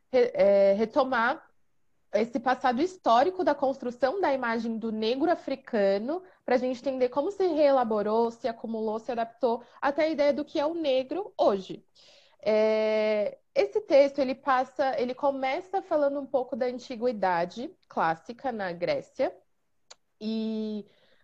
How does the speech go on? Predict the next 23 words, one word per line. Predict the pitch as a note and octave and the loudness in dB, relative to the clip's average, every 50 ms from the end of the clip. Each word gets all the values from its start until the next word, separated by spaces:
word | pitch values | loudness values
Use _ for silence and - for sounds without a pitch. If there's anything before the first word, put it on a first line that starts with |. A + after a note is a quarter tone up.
| _ _ _ - | _ _ _ -6
o | A#3 | -2
conhecimento | - D4 B3+ C4 D4+ C#4+ - D#4 C#4 C4 B3 B3+ D#4+ G4 - A4 G4 A#3+ - | 0 0 0 0 -2 -6 -6 -6 -4 -2 -2 -2 -2 -4 -4 -6 -6 -6 -8
desses | - F#3+ A#3 A3+ A3+ - - A#3 - | -6 -2 -2 -2 -2 -4 -14 -16 -10
povos | _ - G#3+ G3 G3 G3+ G3+ A#3 B3 A3+ A3 | _ 0 2 2 2 0 0 -4 -8 -6 -6
em | A#3 A#3+ | -6 -4
relação | A#3+ A3+ A3 G#3+ G#3 - - A3 G3+ G3 G3 | -4 -2 -2 -4 -4 -4 -2 -2 0 0 2
à, | G3+ | 0
à | F#3 - - F#3 F#3+ F#3 E3+ E3+ E3+ | 0 2 2 2 2 2 4 2 0
África, | F3+ - - D4+ D#4 - C#4 A#3+ | 0 -2 -6 -8 -4 -2 -4 -2
né? | G3+ G3 G3+ | 0 0 0
Então, | G#3 G#3+ G#3+ - A#3+ A3+ | -2 -2 -4 -2 -2 -2
primeiro | A#3 - B3+ A#3+ A#3+ A#3 A#3 B3+ | -2 -4 -4 -4 -4 -4 -4 -6
que | B3 - - C4 B3+ B3 A#3+ - | -8 -4 -4 -4 -2 -2 -4 -2
a | - G3+ | -2 -4
parte | - - B3 A#3 A#3+ C4+ C4 - - D4+ D4 C#4+ C#4 B3 - - _ _ _ _ | -2 0 0 0 0 0 -4 -8 -8 -6 -4 -4 -6 -8 -12 -18 _ _ _ _
conhecida | - B3 B3 A3+ A3+ A3+ _ C4+ A3+ C#4+ D4 | -2 -2 -2 -2 -6 -8 _ -6 -4 -4 -2
da | A#3+ C4+ A3+ | 0 0 0
África | A3 A3 - A#3 A#3 - A#3+ | 0 -2 -4 -12 -10 -8 -6
era | A3 A3+ | -6 -4
o | A3 | -2
norte | G#3+ F#3+ F3 F#3+ A#3 - - - | -2 -2 -2 -2 -4 -6 -12 -6
da | G#3 G3 E3 | -2 -2 -2
África, | D#3+ F3+ - - - E4 - _ F#4+ G4 | -2 -2 -6 -8 -14 -14 -10 _ -10 -10